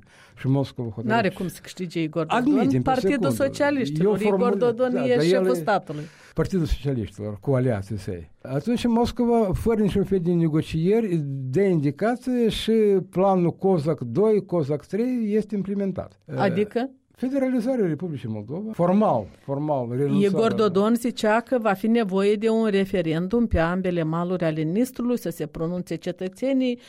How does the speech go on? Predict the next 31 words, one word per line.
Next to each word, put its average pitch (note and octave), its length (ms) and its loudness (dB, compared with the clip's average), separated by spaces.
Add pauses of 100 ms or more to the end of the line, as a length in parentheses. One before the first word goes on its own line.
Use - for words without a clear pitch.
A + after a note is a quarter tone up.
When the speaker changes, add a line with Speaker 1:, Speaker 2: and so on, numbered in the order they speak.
(140)
Speaker 2:
și - 180 -2
în G3+ 80 0
funcție B3 400 0
de F#3+ 160 2
voința F#3 560 0
populației C4+ 1200 0
se B3 320 0
va A#3 160 2
decide B3+ 880 2 (320)
Speaker 1:
Da, A#3+ 240 4
Speaker 2:
cum C4+ 100 2
se - 120 2
Speaker 1:
în E3+ 60 2
Speaker 2:
rezolvă F#3 260 4
Speaker 1:
retorica A#3+ 360 2
Speaker 2:
politic F#3+ 240 4
Speaker 1:
domnului F#3 240 4
Speaker 2:
problema. A3 360 4
Speaker 1:
Dodon G#3+ 220 4
apar G3+ 400 2
noțiuni D3+ 600 2
de C3 60 2
așa C#3 200 2
natură, B2+ 480 -2
însă C3+ 300 -4
asta D#3 200 -4
nu D3 100 0
înseamnă D#3+ 460 0
că C#3+ 520 0
asta C3+ 240 -4
e C3 500 0